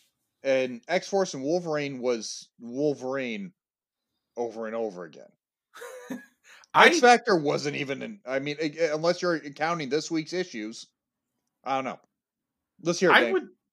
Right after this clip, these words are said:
Speaker 2: maybe, it's weird that I'm looking at Duggan and thinking that recently Cable has been stronger as Maraud-, than Marauders, 'cause I know I, I've been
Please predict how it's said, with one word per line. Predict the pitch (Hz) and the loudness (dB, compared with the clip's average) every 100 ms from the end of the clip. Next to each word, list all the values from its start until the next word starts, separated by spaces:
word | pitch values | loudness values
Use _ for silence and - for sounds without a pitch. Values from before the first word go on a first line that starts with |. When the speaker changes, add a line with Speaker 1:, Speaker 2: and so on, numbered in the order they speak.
| 139 | -14
Speaker 2:
maybe, | 135 143 175 220 240 220 175 - _ _ - _ _ _ _ _ _ | -6 -2 -2 -2 -4 -6 -8 -12 _ _ -20 _ _ _ _ _ _
it's | 196 202 | -4 -2
weird | 156 202 262 | 0 0 0
that | 277 | 0
I'm | 175 | -2
looking | 165 165 156 | -4 -8 -8
at | 101 | -4
Duggan | 127 135 139 127 - | 0 0 -2 -8 -12
and | 117 110 | -14 -10
thinking | 123 123 120 110 107 _ _ 120 | -10 -8 -14 -14 -20 _ _ -8
that | 101 | -6
recently | 104 113 - 104 104 | -4 -4 -4 -8 -10
Cable | - 107 107 107 | -4 -4 -2 -6
has | 98 | -8
been | 101 92 | -10 -14
stronger | - 101 98 92 | -8 -8 -6 -10
as | 92 | -14
Maraud-, | 92 90 101 123 117 | -12 -4 0 0 -2
than | 101 92 | -8 -12
Marauders, | 95 101 131 98 - | -6 -2 -2 -4 -8
'cause | 104 | -2
I | 123 | -2
know | 127 | 0
I, | 104 113 | 0 0
I've | 110 113 107 | 0 -2 -2
been | 104 98 | -8 -8